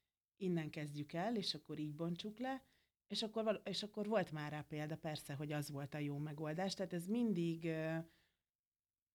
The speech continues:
mindig a gyerekektől függ, hogy, hogy, hogy tudjuk mi azt, ö, átadni nekik, vagy ők, ők hogy tudják átvenni tőlünk.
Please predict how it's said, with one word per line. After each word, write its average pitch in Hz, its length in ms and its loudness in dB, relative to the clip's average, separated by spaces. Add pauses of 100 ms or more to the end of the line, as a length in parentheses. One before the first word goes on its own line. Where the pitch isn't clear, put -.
mindig 180 480 2
a 160 220 2
gyerekektől 151 800 -2
függ, 127 340 -8 (520)
hogy, 156 320 -2
hogy, 170 200 0 (800)
hogy 175 160 0
tudjuk 151 360 -4
mi 151 140 -2
azt, - 360 -8
ö, 147 440 -2 (640)
átadni 147 520 -2
nekik, 147 400 -8
vagy 156 160 -2
ők, 165 220 2
ők 185 140 2
hogy 170 180 -4
tudják 156 520 -6
átvenni 151 580 -2
tőlünk. 147 580 -6